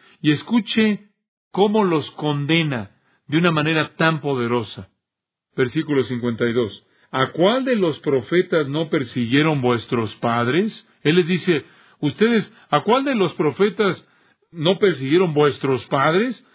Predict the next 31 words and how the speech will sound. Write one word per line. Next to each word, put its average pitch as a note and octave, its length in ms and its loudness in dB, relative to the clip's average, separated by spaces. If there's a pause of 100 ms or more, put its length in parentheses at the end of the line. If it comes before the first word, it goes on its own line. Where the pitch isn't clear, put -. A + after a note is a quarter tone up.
(160)
Él G3 140 2
dice, G3 180 2
"Ustedes A#3 300 2
han A3+ 120 2
perseguido G#3+ 340 2
a G#3+ 40 2
los E3+ 140 0
profetas E3+ 420 0
desde D3+ 160 -2
el C#3+ 80 -2
principio F3 420 -2
de D3+ 100 0
su B2+ 80 -10
historia F#3+ 300 0
hasta D#3+ 140 -4
el B2+ 100 -2
final. G3 560 0 (280)
Los D3+ 240 2
han G#3+ 140 2
matado. F3+ 720 0 (480)
Mataron G3 460 0
a E3+ 60 0
los D3 180 -2
que D3+ 80 -2
anunciaron F3 480 0
de D#3 60 0
antemano D3+ 360 0
la D3+ 120 2
venida D#3+ 340 0
del B2+ 180 0
justo, E3 720 0